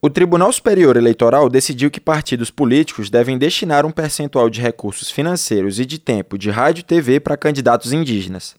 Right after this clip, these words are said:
A motivação da decisão foi uma consulta apresentada pela deputada Célia Chacriabá, do pessoal mineiro, sobre a possibilidade de cotas para incentivar as candidaturas de representantes dos povos originários.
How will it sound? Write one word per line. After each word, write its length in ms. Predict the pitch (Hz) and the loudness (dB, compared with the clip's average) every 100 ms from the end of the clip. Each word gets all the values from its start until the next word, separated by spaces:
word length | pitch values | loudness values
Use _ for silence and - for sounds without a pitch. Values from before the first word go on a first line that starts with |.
| _ | _
A 80 | 123 | -2
motivação 560 | 151 - 190 190 147 131 | 0 0 0 0 2 0
da 80 | |
decisão 540 | 123 127 - 120 160 170 | 2 0 -2 -2 0 0
foi 160 | 139 | 2
uma 120 | 143 147 | 2 0
consulta 480 | 185 196 - 147 | -4 -4 -2 0
apresentada 540 | 151 143 135 135 127 123 | 0 2 0 0 -2 0
pela 220 | 131 131 | 0 2
deputada 440 | 135 - 117 117 | 0 0 0 0
Célia 280 | 110 123 139 | 0 2 2
Chacriabá, 580 | - 147 151 156 120 95 _ _ _ _ | 0 -2 2 2 2 -2 _ _ _ _
do 80 | 113 | -4
pessoal 380 | 113 139 - 143 | 0 2 2 2
mineiro, 400 | 165 120 120 139 _ _ | 2 2 2 0 _ _
sobre 260 | - 135 143 | -4 2 2
a 40 | |
possibilidade 680 | 143 196 202 202 170 147 139 | 4 0 2 0 4 4 2
de 80 | 151 | -6
cotas 400 | - 123 - - | 0 0 0 -4
para 160 | 143 | -2
incentivar 540 | 147 - 202 - 135 151 | -2 -4 -6 -2 2 2
as 140 | 170 | 0
candidaturas 640 | 160 135 135 131 107 110 123 | -6 -2 0 0 0 -2 -2
de 100 | 127 | -2
representantes 760 | 127 135 131 127 117 110 117 | -2 0 0 0 -4 -6 -6
dos 160 | 131 139 | -8 -6
povos 260 | - 104 107 | -2 0 0
originários. 760 | 113 123 156 117 92 - | -2 -2 -2 -2 -2 -8